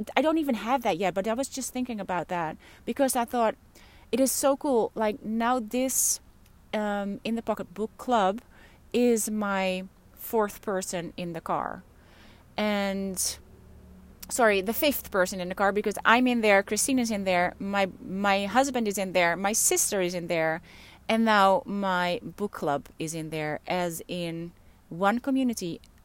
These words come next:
standing for one, um, uh, one person extra in the car. And my husband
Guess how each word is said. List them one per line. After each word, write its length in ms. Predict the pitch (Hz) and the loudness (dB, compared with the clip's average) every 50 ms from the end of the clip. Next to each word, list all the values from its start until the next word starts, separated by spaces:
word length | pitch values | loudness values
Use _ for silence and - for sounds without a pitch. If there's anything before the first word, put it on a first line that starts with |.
| - - - - - - - | -20 -20 -20 -20 -20 -14 -10
standing 380 | - - - 214 190 170 170 175 | -6 -4 -2 -2 -2 -2 -4 -6
for 200 | - - 185 175 | -8 -8 -6 -6
one, 440 | 170 160 175 170 170 165 160 170 170 - - - - - - - - - - | -6 -2 -2 0 0 0 -2 -6 -10 -14 -20 -20 -20 -20 -20 -20 -20 -14 -10
um, 420 | 175 170 165 160 156 156 156 160 170 - - - - - - | -8 -6 -6 -6 -6 -8 -10 -12 -16 -18 -20 -20 -20 -18 -14
uh, 440 | - 160 156 156 151 135 - - - - _ - - - 147 143 - _ - - | -10 -10 -8 -8 -8 -8 -10 -10 -12 -14 _ -14 -12 -10 -10 -10 -12 _ -18 -14
one 580 | - - 165 160 175 170 202 190 175 170 165 165 | -12 -10 -10 -10 0 4 6 6 6 6 2 -2
person 360 | - 185 165 160 - 175 - | -4 -4 -2 -2 -2 -4 -6
extra 280 | - 170 - - 170 | -6 -6 -8 -8 -10
in 60 | 156 151 | -10 -10
the 60 | 151 | -10
car. 280 | - - 165 143 - - - | -8 -6 -6 -6 -6 -8 -8
And 300 | 170 170 170 175 175 - _ | -8 -8 -8 -10 -10 -12 _
my 600 | - 170 175 175 175 175 170 165 165 165 160 160 - - | -12 -10 -8 -8 -8 -6 -6 -6 -6 -6 -8 -8 -10 -10
husband 640 | 175 175 185 196 202 180 165 147 147 - 247 - | -8 -6 -6 -6 -8 -8 -10 -10 -10 -10 -10 -12